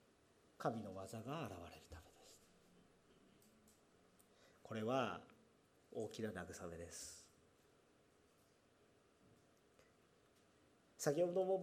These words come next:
申し上げましたけど、すべての罪というもの、すべての、あ、す、ごめんなさい、すべての悪いことっていうのは掘り下げていくと、罪に起因しています。だから、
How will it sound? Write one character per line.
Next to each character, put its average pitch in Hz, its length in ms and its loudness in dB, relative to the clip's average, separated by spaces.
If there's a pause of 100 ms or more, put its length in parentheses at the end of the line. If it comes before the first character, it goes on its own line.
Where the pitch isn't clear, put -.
申 190 60 -4
し 196 60 2
上 190 80 4
げ 190 80 0
ま 190 100 0
し - 80 -6
た - 60 -4
け 90 120 -6
ど、 113 300 -6 (100)
す - 280 -8
べ 294 120 -4
て - 180 -4
の 220 220 -4
罪 175 320 -4 (220)
と 123 80 -2
い 101 260 -2
う 90 60 -8
も 104 100 -6
の、 - 140 -6
す - 180 -2
べ 269 140 2
て 175 180 4
の、 170 240 8
あ、 135 80 2
す、 - 140 -4
ご - 100 -6
め 127 60 4
ん 117 40 4
な 117 60 0
さ 123 80 -2
い、 120 60 0
す - 160 -2
べ 277 140 4
て 165 160 6
の 165 200 8
悪 147 240 8
い 285 60 4
こ 175 120 8
と - 120 6
っ 226 100 -4
て - 80 -2
い 113 60 4
う - 20 0
の 127 100 2
は 113 60 2
掘 - 240 0
り 269 120 2
下 302 180 0
げ 302 160 -4
て - 160 -4
い 104 120 0
く - 140 -14
と、 220 400 2 (560)
罪 190 140 -4
に 107 420 -4 (320)
起 98 180 -4
因 92 60 -6
し - 60 -14
て - 80 -12
い 76 80 -8
ま 78 100 -12
す。 - 140 -20 (1800)
だ 175 120 8
か 151 80 4
ら、 139 200 2